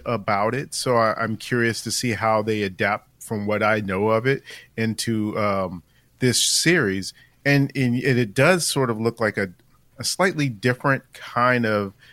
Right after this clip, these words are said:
Hawkeye than what we've seen in the, the Marvel movies. This Hawkeye kinda looks like he's more, um,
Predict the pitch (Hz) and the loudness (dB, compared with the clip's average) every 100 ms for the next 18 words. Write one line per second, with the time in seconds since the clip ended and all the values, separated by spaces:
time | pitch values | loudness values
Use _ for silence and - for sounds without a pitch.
0 | _ _ _ - 127 120 120 107 101 101 | _ _ _ -2 2 2 2 2 2 0
1 | 104 107 - 107 107 - - 120 107 104 | 0 -2 -4 -6 -6 -6 -6 -6 -4 -6
2 | 101 113 107 101 98 95 101 98 101 101 | -6 -4 -2 -2 -2 -2 -2 -4 -6 -6
3 | 98 107 104 101 104 117 95 85 - - | -2 -2 -2 -2 -2 -2 -4 -10 -14 -20
4 | - - - 180 - - _ - 123 113 | -20 -10 -2 0 -2 -8 _ -2 -2 2
5 | 120 113 113 - 127 120 120 - 120 - | 4 4 2 0 0 0 -2 -2 -2 -2
6 | 113 110 117 113 110 98 - - - - | -6 -2 0 0 -2 -4 -14 -20 -14 -4
7 | 110 110 101 92 87 | 0 2 2 -2 -6